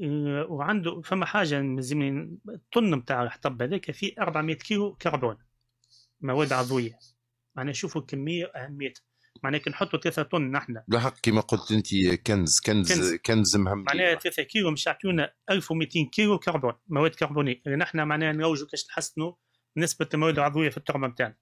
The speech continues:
Speaker 1: كيفاش تحسن المواد العضوية؟ تحسنها بالمواد الكربونية. معناها مش يعطينا الأزوت، مش يعطينا الفوسفور، مش يعطينا البوتاس، مش يعطينا المغنيسيوم، مش يعطينا الكالسيوم،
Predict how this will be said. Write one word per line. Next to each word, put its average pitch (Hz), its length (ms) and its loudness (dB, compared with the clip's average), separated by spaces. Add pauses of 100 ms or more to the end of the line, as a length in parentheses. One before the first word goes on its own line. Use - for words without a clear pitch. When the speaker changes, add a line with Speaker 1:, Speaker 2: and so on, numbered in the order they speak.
(180)
Speaker 1:
كيفاش 175 220 -4
تحسن 123 480 -4
المواد 120 420 -4
العضوية؟ 117 440 -4
تحسنها 214 500 -6 (380)
بالمواد 170 420 2
الكربونية. 180 680 -2 (200)
معناها 165 200 2
مش 151 160 0
يعطينا 185 280 0
الأزوت، 147 640 -2
مش 156 160 -6
يعطينا 180 260 -6
الفوسفور، 156 540 -8
مش - 120 -18
يعطينا 170 240 -6
البوتاس، 160 560 -4 (300)
مش 151 120 -4
يعطينا 175 300 0
المغنيسيوم، 165 640 0
مش 147 220 -8
يعطينا 165 360 -2
الكالسيوم، 165 600 0